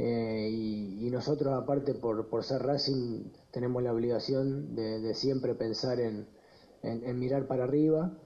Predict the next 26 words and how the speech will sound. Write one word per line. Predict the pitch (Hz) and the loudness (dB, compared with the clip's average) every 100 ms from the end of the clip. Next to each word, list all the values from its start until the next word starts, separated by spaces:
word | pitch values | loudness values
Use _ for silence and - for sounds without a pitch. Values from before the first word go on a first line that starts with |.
| - | -6
y | 113 | -4
en | 117 | -2
consolidarnos | 117 113 113 117 127 123 113 | -2 -2 0 2 2 0 -2
con | 123 | 0
eso, | 127 - 95 - - | 0 -2 -8 -12 -4
más | 139 127 | -2 0
allá | 123 147 | 0 2
de, | 143 131 117 - - - - - | 4 4 2 -2 -14 -20 -14 -6
de | 127 127 120 117 117 110 120 | 0 2 4 4 2 2 0
lo | 120 | 0
primordial | 139 131 135 160 156 | 0 2 4 4 4
que | 120 | 2
tenemos | 135 143 139 | 2 2 2
hoy | 147 | 2
por | 143 139 | 2 4
delante, | 151 175 151 131 | 4 4 2 0
que | |
es | 123 | 0
el | 120 | 0
partido | 120 120 131 | -2 0 2
de | 120 | 2
miércoles | 123 135 127 120 95 | 2 0 0 0 -2
por, | - 113 110 101 | -2 -2 -2 -2
por | 110 | -2
Copa | 117 113 | -2 -2
Argentina. | 107 117 123 107 - | -4 -4 -2 -4 -8